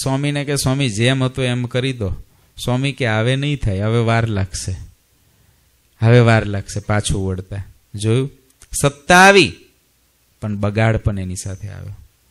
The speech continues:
એટલે જ્યારે પણ કોઈ પણ પ્રકારનું આ લોકની મોટપ મેળવવા માટે પ્રયત્ન જ ના કરો. ભગવાને નથી આપી, બહુ સારું છે,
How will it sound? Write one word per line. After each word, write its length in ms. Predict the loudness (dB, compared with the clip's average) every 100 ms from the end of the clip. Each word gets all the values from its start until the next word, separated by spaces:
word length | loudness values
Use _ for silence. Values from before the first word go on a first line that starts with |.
| _ _ -6
એટલે 340 | -4 0 0
જ્યારે 500 | 0 0 2 6 6
પણ 280 | 4 0 -2
કોઈ 380 | -2 4 8 10
પણ 280 | 8 2 2
પ્રકારનું 560 | -2 0 0 0 0
આ 80 | 0
લોકની 400 | 2 0 0 -6
મોટપ 420 | -4 -4 -4 -6
મેળવવા 440 | -4 -2 0 0 0
માટે 280 | -2 -4 -6
પ્રયત્ન 580 | -4 0 0 0 -4
જ 40 | -4
ના 220 | -2 -2
કરો. 220 | 0 2
ભગવાને 460 | 4 4 4 2 0
નથી 340 | -2 0 0
આપી, 220 | 0 -2
બહુ 340 | -4 0 0 0
સારું 240 | -4 -6
છે, 180 | -12 -18